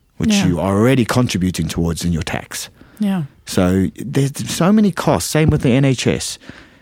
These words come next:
Speaker 1: You don't have medical aid. Well, you do if you're wealthy. But
Speaker 2: Yeah.
Speaker 1: the average person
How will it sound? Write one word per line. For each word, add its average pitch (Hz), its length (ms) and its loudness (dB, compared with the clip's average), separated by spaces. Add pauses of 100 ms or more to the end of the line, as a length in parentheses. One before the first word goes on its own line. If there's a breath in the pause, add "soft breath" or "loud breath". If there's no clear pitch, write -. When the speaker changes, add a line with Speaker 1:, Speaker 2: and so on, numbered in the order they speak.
(200 loud breath)
Speaker 1:
You 104 100 2
don't 127 200 4
have 135 360 0
medical 107 400 2
aid. 82 140 0
Well, 127 80 0
you 143 100 0
do 190 380 4
if - 100 -4
you're 120 100 4
wealthy. 90 500 0 (640 soft breath)
But 226 180 2
Speaker 2:
Yeah. 208 260 -2 (100)
Speaker 1:
the 151 100 4
average 160 240 2
person 156 500 0